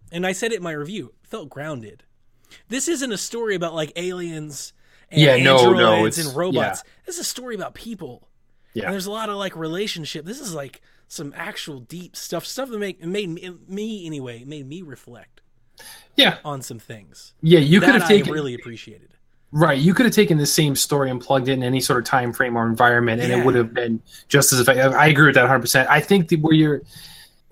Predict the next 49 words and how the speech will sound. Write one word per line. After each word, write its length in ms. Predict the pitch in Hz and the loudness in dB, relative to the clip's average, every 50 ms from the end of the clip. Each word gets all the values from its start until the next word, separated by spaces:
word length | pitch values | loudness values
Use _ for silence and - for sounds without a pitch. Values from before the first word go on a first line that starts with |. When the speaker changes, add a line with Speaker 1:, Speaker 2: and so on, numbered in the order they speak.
| - | -4
Speaker 2:
the 140 | - 143 156 | 2 2 4
reason 400 | 143 147 170 196 208 196 196 202 | 6 6 6 8 8 6 6 6
you're 140 | 185 180 170 | 6 6 6
on 60 | 160 | 6
the 60 | 151 139 | 4 2
higher 260 | - 175 175 165 156 | 2 2 2 4 2
end 120 | 151 143 143 | 2 0 -2
of 40 | |
the 60 | 139 135 | -4 -4
scale, 320 | - - - 196 165 151 | -2 0 2 2 2 2
and 120 | 151 160 | 2 0
I'm, 220 | 196 226 233 202 - - _ _ - | 0 0 0 -2 -6 -10 _ _ -12
I'm, 380 | - 254 262 285 269 226 175 - _ - | -8 -6 -4 -4 -4 -4 -6 -8 _ 0
I'm 240 | 214 220 185 165 160 | 2 4 4 4 6
not 220 | 175 185 185 175 | 4 4 2 2
that 160 | 185 160 151 | 0 0 0
far 240 | - - 151 151 160 | 0 0 2 2 2
from 180 | 160 - 165 160 | 2 2 2 4
you 120 | 160 160 | 2 2
from 200 | 156 - 156 143 | 0 -2 -4 -4
what 140 | 135 131 127 | -2 -2 -2
I've 160 | 135 139 - | -2 -2 -2
played 180 | - 151 139 - | -4 -6 -4 -4
so 100 | 151 139 | -6 -8
far. 180 | - - 131 | -6 -6 -4
Honestly, 220 | 135 143 135 139 120 | -4 -4 -4 -4 -4
I'd 140 | 127 139 | -4 -2
probably 240 | - - 151 151 147 | 0 0 0 0 0
put 180 | 139 - - 147 | -2 -2 -2 -2
it, 60 | 135 | -2
like, 300 | 120 127 120 113 - _ _ - | -2 -4 -6 -6 -10 _ _ -4
maybe 180 | 147 139 131 120 | -2 0 0 0
seventy-four, 460 | 120 - 135 123 123 120 - - 139 131 | 0 0 0 -2 -2 -2 0 0 0 0
seventy-five, 540 | - 139 123 117 113 - - 120 123 143 | 0 -2 -4 -4 -4 -2 0 2 2 2
so 100 | 139 - | 2 4
I'm 40 | 151 | 4
really 160 | 180 220 226 | 4 6 6
not 120 | 190 156 139 | 6 4 4
that 80 | 127 | 2
Speaker 1:
We 140 | 117 - 139 | 2 2 4
played 20 | 131 | 4
Speaker 2:
far 60 | 123 120 | 4 4
Speaker 1:
the 60 | 127 | 4
Speaker 2:
off 60 | 135 135 | 2 2
Speaker 1:
same. 80 | 127 | 0
Speaker 2:
from 140 | 113 117 117 | -2 0 2
you. 220 | 131 156 143 113 - | 4 4 4 4 2
Speaker 1:
Yeah. 200 | - 165 127 110 104 - - - - - _ - | -2 -6 -10 -12 -14 -18 -20 -20 -20 -20 _ -2
Speaker 2:
Right. 260 | 185 165 135 120 - | -2 0 0 -2 -4